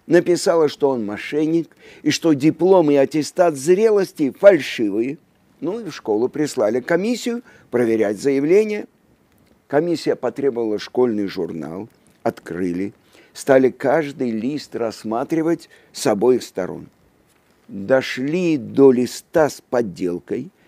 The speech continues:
но тут меня чуть инфаркт не схватил. Не заметить нельзя.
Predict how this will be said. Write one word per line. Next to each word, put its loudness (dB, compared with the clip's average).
но -4
тут -6
меня -4
чуть -6
инфаркт -8
не -6
схватил. -8
Не -4
заметить -2
нельзя. -2